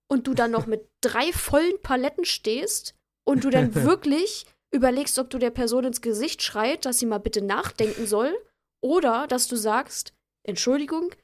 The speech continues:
Speaker 1: wir haben noch zu tun, ähm, das Schild reichen wir natürlich nach, der Preis ist das und das.“ Wo ich mir dann immer so denke, so, „Ju-, Jungs und Mädels, ihr seht doch, dass wir arbeiten. So, was sollen wir machen? Wir können uns nicht acht teilen.“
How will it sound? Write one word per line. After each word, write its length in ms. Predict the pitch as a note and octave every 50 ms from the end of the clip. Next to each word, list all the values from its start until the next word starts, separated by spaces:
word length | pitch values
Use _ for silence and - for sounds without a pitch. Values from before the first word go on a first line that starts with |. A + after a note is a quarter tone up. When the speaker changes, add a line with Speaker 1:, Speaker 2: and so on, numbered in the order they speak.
| _ _ _ _ -
Speaker 1:
wir 120 | A3+ G3+
haben 160 | G#3 A#3+ C4+ C4+
noch 160 | B3+ A#3 -
zu 140 | - - G#3
tun, 320 | - - C4+ D4 D#4+ E4+ F#4+ F#4+ _ _ _ _ _ _ -
ähm, 420 | A#3+ A#3 A#3 A3+ A#3+ A#3 A#3+ - _ _ _ _ _ -
das 180 | A#3 A3 -
Schild 380 | - - C#4+ D4 D#4 C#4+ - - - -
reichen 360 | G3 A3 A#3 A#3+ - C4+ B3
wir 100 | A3+ A#3+
natürlich 420 | A#3 A3+ A#3 - A#3+ G3+ G#3 - -
nach, 380 | A3+ C4 D4 D#4 E4+ E4 -
der 120 | - A#3+ A3
Preis 360 | - - G#3+ A3 G#3+ A3 -
ist 240 | G#3+ G#3+ - - -
das 160 | G3 G3+ -
und 140 | G3 F3+ -
das.“ 280 | E3+ F3+ - - - _ _ _ _ _ _ _ -
Wo 60 | A#3+
ich 100 | A#3+ A#3+
mir 60 | C4
dann 160 | B3+ C4 B3
immer 160 | B3 B3 C4 A#3+
so 80 | B3
denke, 320 | A#3+ B3 B3 B3+ B3 C#4 A#3+
so, 100 | A#3 B3+
„Ju-, 220 | B3 A#3 A#3 A#3 - -
Jungs 240 | B3 C4 C#4+ D4+ -
und 160 | - A#3+ A#3
Mädels, 340 | A#3+ B3 C4+ C#4+ C#4 - -
ihr 120 | B3 A#3
seht 360 | G#3 G3 G3+ A#3 C#4 E4 -
doch, 120 | E4 D4 -
dass 260 | - C4+ A#3+ - -
wir 180 | A#3 - - -
arbeiten. 560 | B3+ D4 F#4 D4 - F#3+ F#3 - - F#3+ F#3+ - _ _ _ -
So, 120 | - A3+
was 180 | A3+ A3+ - -
sollen 260 | B3+ C4+ D4 C#4 C4
wir 100 | A#3+ A3
machen? 280 | A#3 E4 E4+ D4 A#3
Wir 80 | - G3+
können 160 | - C#4 D4 C#4+
uns 140 | C4+ -
nicht 240 | - A#3 A#3 - -
acht 320 | - - - - - - -
teilen.“ 420 | - G3+ F#3 - - F#3 F#3+ G3